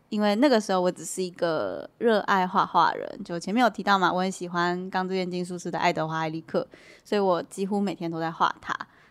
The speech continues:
甚至我训练出了一个一分钟就可以画出爱德华·艾利克的黄金之手。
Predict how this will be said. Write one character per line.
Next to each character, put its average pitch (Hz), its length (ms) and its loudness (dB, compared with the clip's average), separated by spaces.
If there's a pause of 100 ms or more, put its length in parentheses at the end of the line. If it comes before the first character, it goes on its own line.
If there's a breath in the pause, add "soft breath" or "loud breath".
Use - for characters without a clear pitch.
甚 226 220 0
至 220 100 0
我 175 440 2 (220)
训 233 300 0
练 214 180 2
出 202 140 -6
了 185 100 4
一 175 60 0
个 214 100 0
一 262 140 2
分 208 240 0
钟 190 180 -2
就 185 80 0
可 185 100 -8
以 - 80 -6
画 175 200 -2
出 - 160 -8
爱 190 120 -2
德 170 140 -6
华· 156 120 -4
艾 165 100 -6
利 160 120 -4
克 160 220 -6
的 82 400 -6
黄 190 300 -2
金 196 200 -4
之 180 140 -8
手。 - 220 -10